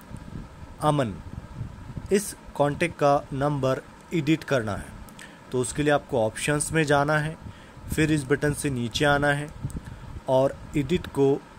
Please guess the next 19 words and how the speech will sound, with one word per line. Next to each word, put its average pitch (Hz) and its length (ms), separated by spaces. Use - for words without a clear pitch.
OK 156 440
करना 120 300
है। 82 180
फिर 175 160
यहाँ 147 300
पर 147 120
आपको 143 280
इस 139 100
बटन 135 300
से 139 160
नीचे 123 320
आके 139 440
number 139 520
पे 151 320
बीच 117 220
का 151 120
बटन 147 280
दबाना 143 360
है 147 240